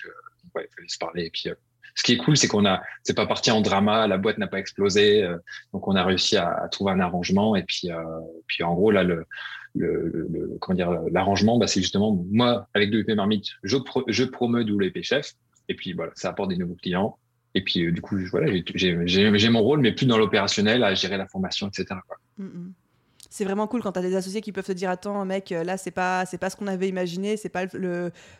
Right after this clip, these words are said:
Speaker 2: le, on va dire, le setup optimal, viens, on, euh, fais attention,
Speaker 1: Ouais,
Speaker 2: et on
Speaker 1: c'est
Speaker 2: peut or-,
Speaker 1: c'est
Speaker 2: imaginer autre chose », enfin, c'est trop cool, quoi.
Speaker 1: Non, non, il faut se parler, c'est, c'est super important. Et, euh... et donc, ouais, c'est super important. Et du coup,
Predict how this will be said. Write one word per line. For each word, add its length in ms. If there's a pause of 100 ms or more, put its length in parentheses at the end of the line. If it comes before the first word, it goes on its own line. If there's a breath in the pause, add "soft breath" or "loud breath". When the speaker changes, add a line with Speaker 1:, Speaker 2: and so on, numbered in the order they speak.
Speaker 2:
le, 120
on 40
va 120
dire, 220
le 100
setup 340
optimal, 680
viens, 200
on, 240
euh, 160 (300)
fais 140
attention, 440
Speaker 1:
Ouais, 180
Speaker 2:
et 40
on 20
Speaker 1:
c'est 160
Speaker 2:
peut 60
or-, 160
Speaker 1:
c'est 220
Speaker 2:
imaginer 260
autre 140
chose », 160
enfin, 80
c'est 80
trop 100
cool, 180
quoi. 160 (460 soft breath)
Speaker 1:
Non, 120
non, 100
il 100
faut 380
se 120
parler, 300
c'est, 300
c'est 200
super 320
important. 440
Et, 180
euh... 180 (1040 loud breath)
et 580
donc, 160
ouais, 100
c'est 140
super 180
important. 300
Et 120
du 100
coup, 240